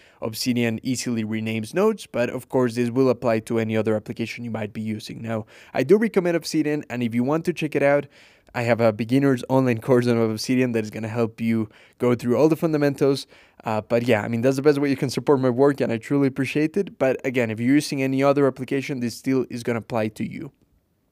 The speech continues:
So stick around. And with that said, let me tell you something interesting about what is,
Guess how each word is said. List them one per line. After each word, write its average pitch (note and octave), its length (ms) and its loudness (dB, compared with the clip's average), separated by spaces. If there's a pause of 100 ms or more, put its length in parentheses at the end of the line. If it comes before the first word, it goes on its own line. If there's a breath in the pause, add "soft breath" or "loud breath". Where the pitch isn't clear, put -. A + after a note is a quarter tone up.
(140)
So A2+ 120 -8
stick - 220 -8
around. C#3+ 320 -10 (680 loud breath)
And A#2+ 360 -2
with C#3 180 0
that A#3+ 180 4
said, C3+ 260 8 (100)
let D3+ 160 2
me F#3 120 0
tell C#3+ 320 4
you A2+ 400 2
something A#2 580 -4 (520)
interesting B2 560 -4
about A2+ 400 2
what C3 280 2
is, C3 300 -2